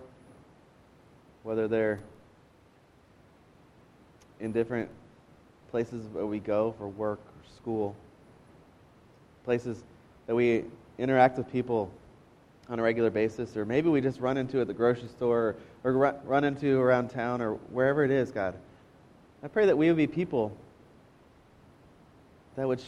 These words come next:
show your love in a fearless way, that we could be a good neighbor, that we could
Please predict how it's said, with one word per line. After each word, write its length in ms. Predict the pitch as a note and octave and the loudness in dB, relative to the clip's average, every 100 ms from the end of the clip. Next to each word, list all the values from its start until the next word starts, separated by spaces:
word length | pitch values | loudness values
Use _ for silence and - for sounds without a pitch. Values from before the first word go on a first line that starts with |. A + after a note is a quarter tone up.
| - | -4
show 220 | D3+ D3+ | 2 4
your 380 | C#3+ B2 C3 C3+ | 4 2 2 2
love 360 | A#2+ B2 F#2+ G2 - - - - _ _ - - - - - - | 4 4 4 0 -14 -20 -20 -20 _ _ -20 -20 -20 -20 -20 -10
in 140 | C3+ C3+ | -2 -2
a 60 | |
fearless 720 | C3 - D#3+ E3+ F3 B2+ G#2 - - - - | -2 -6 0 4 4 4 0 -4 -20 -20 -10
way, 240 | G#2 F#2+ - - - - - - - - - - - - - | -6 -6 -10 -18 -20 -20 -20 -20 -20 -20 -20 -20 -20 -20 -4
that 120 | C3+ | 0
we 120 | D3 - | 2 2
could 200 | D#3+ D#3+ | -2 -4
be 140 | F3+ | -2
a 40 | |
good 520 | B2+ - D3+ D3 - A2+ | -2 2 4 4 0 -4
neighbor, 440 | B2+ B2+ G#2 G2+ - - - - - - - - - - - - - _ - C#3+ | -4 -2 -2 -4 -12 -20 -20 -20 -20 -20 -20 -20 -20 -20 -20 -20 -20 _ -12 -4
that 100 | C#3+ | -2
we 120 | D#3 | 0
could 300 | D3+ C3 | 0 0